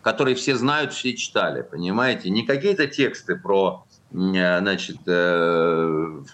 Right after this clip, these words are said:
<laughs> э, в, а, каком-нибудь там, значит, интернет-ресурсе, а такие вот.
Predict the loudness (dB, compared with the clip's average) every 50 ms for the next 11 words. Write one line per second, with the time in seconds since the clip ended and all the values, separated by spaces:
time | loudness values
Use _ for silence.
0 | -8 -8 -8 -8 -6 -10 -10 -10 -10 _ -10 -8 -8 -8 -10 -12 -14 -18 -16 _
1 | -4 0 2 2 4 4 4 2 2 2 2 2 2 2 2 2 2 2 2 2
2 | 0 0 -2 -2 -2 -2 -2 -4 -6 -2 -2 -2 0 0 0 2 4 2 2 2
3 | 0 -2 -2 -2 -2 0 0 0 -2 -2 -2 -4 -6 -4 -2 0 0 0 2 0
4 | 0 2 0 0 0 0 0 0 0 0 -2 -2 -4 -4 -2 0 0 0 2 0
5 | -2 -2 0 -2 0 0 0 0 -2 -2